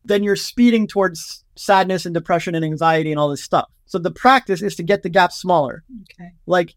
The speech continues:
Speaker 1: instead of sitting on it for years, sit on it for thirty days.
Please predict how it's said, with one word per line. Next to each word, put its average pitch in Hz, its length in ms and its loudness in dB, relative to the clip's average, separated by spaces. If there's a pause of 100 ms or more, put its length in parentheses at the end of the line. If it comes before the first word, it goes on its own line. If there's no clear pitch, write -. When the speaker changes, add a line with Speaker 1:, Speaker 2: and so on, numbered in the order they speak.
Speaker 1:
instead 190 340 0
of 202 180 -4 (120)
sitting 220 280 0
on 202 100 4
it 202 120 -2
for 190 80 -4
years, 202 400 2
sit - 240 -4
on 196 240 0
it 196 160 -2
for 185 400 -6
thirty 208 280 0
days. 196 420 0